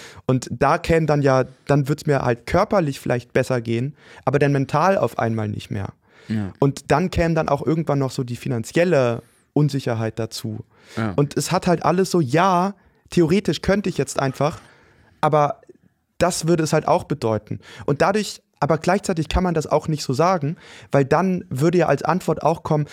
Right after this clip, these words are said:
Speaker 1: ja, okay, dann scheint dir deine Gesundheit ja doch nicht so wichtig zu sein.
Speaker 2: Ja.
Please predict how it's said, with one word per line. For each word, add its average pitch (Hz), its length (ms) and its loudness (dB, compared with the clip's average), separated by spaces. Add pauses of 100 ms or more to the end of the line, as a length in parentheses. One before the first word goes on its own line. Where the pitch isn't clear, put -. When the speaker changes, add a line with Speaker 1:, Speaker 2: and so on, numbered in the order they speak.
(140)
Speaker 1:
ja, 156 140 4
okay, 160 200 0
dann 127 160 -2
scheint 147 220 0
dir 156 60 -6
deine 151 180 0
Gesundheit 151 380 -2
ja 151 100 2 (280)
doch 160 180 0
nicht 170 160 -2
so 180 320 2
wichtig 123 360 -4
zu - 120 -10
sein. 107 240 -4
Speaker 2:
Ja. 110 220 -2